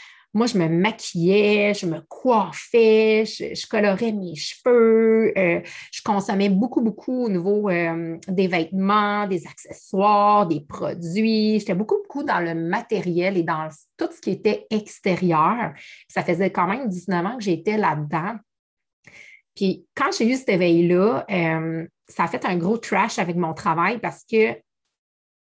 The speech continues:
j'ai senti le besoin de tout arrêter. Premièrement, mon éveil spirituel est arrivé en même temps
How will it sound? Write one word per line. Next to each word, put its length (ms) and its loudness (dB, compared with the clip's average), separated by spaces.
j'ai 300 -2
senti 420 -6
le 80 -6
besoin 480 -4
de 180 -4
tout 380 -2
arrêter. 720 -2
Premièrement, 460 4
mon 60 2
éveil 220 2
spirituel 500 -2
est 120 -4
arrivé 260 -2
en 60 -2
même 200 -4
temps 240 -6